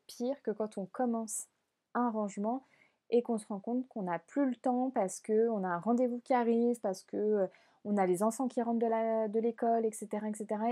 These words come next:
Et donc au final, qu'est-ce qu'on fait ? On reprend tout, on refout tout dans le placard, c'est encore moins rangé qu'au début.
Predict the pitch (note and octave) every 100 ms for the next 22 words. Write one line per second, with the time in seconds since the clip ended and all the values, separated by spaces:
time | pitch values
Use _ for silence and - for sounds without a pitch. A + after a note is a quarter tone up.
0 | - G#3 G#3+ G#3+ G#3 A3 A3 A#3+ A#3 G#3+
1 | G#3 A3 A3+ - A3+ - A3+ A3 B3 B3+
2 | - A3 - G#3+ B3+ A#3 A3 G#3+ A3+ B3
3 | C4 - G3 F#3+ F3 F#3+ F#3+ G3+ C#4 E4
4 | C#4+ C4+ B3+ B3+ A#3 A3 G#3+ G#3 G3 C4+